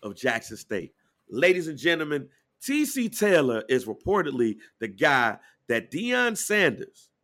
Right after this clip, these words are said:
that Deion Sanders recommended as the next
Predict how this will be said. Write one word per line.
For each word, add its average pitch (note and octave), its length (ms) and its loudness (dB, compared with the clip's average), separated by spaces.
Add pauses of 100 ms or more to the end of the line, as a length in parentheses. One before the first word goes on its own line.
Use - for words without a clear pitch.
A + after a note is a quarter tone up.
(920)
that E3+ 220 -8
Deion A#3+ 440 0
Sanders D#3+ 640 -4 (1400)
recommended G3 760 2 (400)
as D#3 240 2
the A2 140 -2
next F3 500 -2